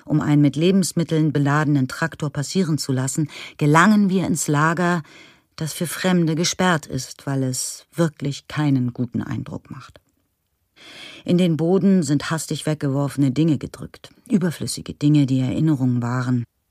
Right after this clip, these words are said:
Oder Spielzeug. Oder Leben. Unter Plastikplanen liegen die Alten und schlafen.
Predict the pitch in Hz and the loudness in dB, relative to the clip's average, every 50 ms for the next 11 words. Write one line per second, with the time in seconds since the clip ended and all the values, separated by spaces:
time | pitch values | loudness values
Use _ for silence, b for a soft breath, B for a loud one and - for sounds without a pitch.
0 | _ _ _ - - 139 135 - - 180 180 175 - - - 113 127 123 - B | _ _ _ -8 -6 -6 -6 -4 -4 -4 -4 -4 -4 -6 -8 -8 -10 -10 -12 B
1 | B B B B B B B B B B - - 127 135 131 120 120 123 127 127 | B B B B B B B B B B -6 -4 -2 -2 -2 -2 -2 -4 -6 -10
2 | - _ _ - 147 175 170 156 135 131 - _ _ _ _ _ _ _ _ _ | -16 _ _ -4 -2 0 0 0 -2 -4 -6 _ _ _ _ _ _ _ _ _
3 | _ _ b b b b b b b b b b - 165 147 165 156 - 220 226 | _ _ b b b b b b b b b b -6 -4 -4 -4 -2 0 0 0
4 | - - 190 185 - - - 165 165 170 170 170 165 147 139 151 156 156 139 135 | 2 0 -4 -4 -4 -4 -2 0 2 4 4 4 2 2 2 2 2 2 2 0
5 | - - 151 151 156 147 - 156 147 143 - - - 143 143 143 139 - - 127 | -2 -2 0 0 -2 -2 0 0 0 0 -2 -2 -2 -2 0 -2 -2 -4 -6 -8
6 | 120 - | -8 -10